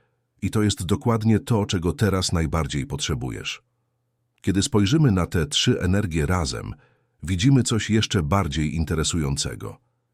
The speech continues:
Niezależnie od wyboru, twoje wnętrze stara się przekazać ci wiadomość. Ta wiadomość mówi o potrzebie dostrzeżenia czegoś, co przez jakiś czas mogło pozostać w cieniu.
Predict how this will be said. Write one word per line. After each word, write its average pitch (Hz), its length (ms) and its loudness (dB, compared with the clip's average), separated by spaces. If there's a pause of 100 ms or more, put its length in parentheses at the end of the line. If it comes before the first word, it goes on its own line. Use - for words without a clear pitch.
(220)
Niezależnie 110 560 4
od 82 120 0
wyboru, 110 420 2
twoje 92 340 0
wnętrze 117 540 2
stara 104 360 0
się 92 180 -2
przekazać 73 680 -4
ci 82 140 -6
wiadomość. 65 800 -6 (520)
Ta 85 140 0
wiadomość 92 580 0
mówi 92 320 2
o 78 100 -4
potrzebie 82 520 -2
dostrzeżenia 82 680 -2
czegoś, 90 480 -2 (360)
co - 160 -2
przez 73 220 -2
jakiś 95 360 -2
czas 87 340 -2
mogło 92 380 2
pozostać 71 540 -4
w - 80 -12
cieniu. 58 400 -4